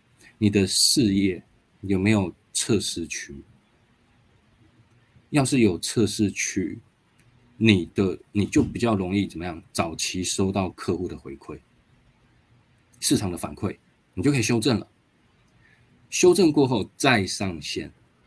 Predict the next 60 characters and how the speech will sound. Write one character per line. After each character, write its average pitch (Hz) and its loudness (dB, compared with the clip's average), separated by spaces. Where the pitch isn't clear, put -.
那 131 -6
它 123 -8
的 120 -4
风 135 -2
评 92 -2
就 90 -2
好 73 -14
了， 73 -16
口 - -12
碑 90 -4
就 82 -4
有 78 -8
了， - -20
好 90 -6
吧？ 80 -8
所 127 0
以 - 4
我 104 4
觉 - -2
得 98 2
最 117 -2
关 101 -2
键 95 0
的， 76 -8
就 - -4
不 - -6
管 131 0
你 95 -4
是 127 -2
哪 90 -2
一 90 -8
家 101 -2
公 101 -2
司， 101 -2
哪 90 -4
一 - -2
家 113 -2
是 117 0
做 135 2
什 107 -2
么 95 -4
服 98 2
务， 98 2
是 104 -6
做 104 -4
什 87 -6
么 82 -6
商 110 -2
品 92 -4
的， - -14
先 160 0
问 151 2
自 139 -2
己： 98 -4
你 101 2
的 92 2
研 101 2
发 120 -4
过 123 2
程 80 -8